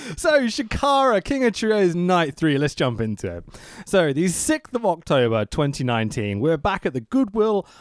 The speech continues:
Beneficial Association Hall in Reading, Pennsylvania, U S A. Uh, we're both watching on Shikaratopia, also available on independent wrestling dot T V. Uh, so, tonight's commentary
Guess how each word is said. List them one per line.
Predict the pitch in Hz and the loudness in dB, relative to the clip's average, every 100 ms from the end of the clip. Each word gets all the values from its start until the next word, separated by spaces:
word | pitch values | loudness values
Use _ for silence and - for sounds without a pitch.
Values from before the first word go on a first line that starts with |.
| - - | -8 -2
Beneficial | 220 269 - 214 214 165 | 0 0 0 0 2 2
Association | - 196 226 - 214 202 226 | 0 0 0 0 -2 -2 -2
Hall | 156 147 117 | -2 0 0
in | 110 | 0
Reading, | 117 170 175 170 | -2 -2 -2 -2
Pennsylvania, | 165 165 143 123 120 113 107 | -4 -4 -4 -2 -2 -2 -2
U | 98 110 107 | -2 -2 -2
S | 95 - 87 | -4 -8 -12
A. | 82 - - - - - | -12 -16 -20 -20 -20 -8
Uh, | 113 123 | -2 0
we're | |
both | 131 185 185 | 2 0 0
watching | 160 165 | -2 0
on | 143 | -2
Shikaratopia, | 147 - 147 143 - 170 220 233 269 - - - 202 | -2 -2 0 0 0 -2 0 -2 -4 -10 -20 -18 -6
also | 262 269 - 190 | 0 0 2 2
available | 165 165 165 151 | 2 2 2 0
on | 147 | 0
independent | 165 165 165 143 131 | 0 0 0 0 -2
wrestling | 131 139 131 | -2 -2 -2
dot | 131 | -2
T | - 226 | -2 -2
V. | 320 170 - - - - - | -2 -4 -8 -20 -20 -20 -8
Uh, | 175 | -6
so, | - 220 | 0 0
tonight's | 202 - 320 277 | 0 -4 -2 -2
commentary | - 190 123 135 | 0 -2 0 0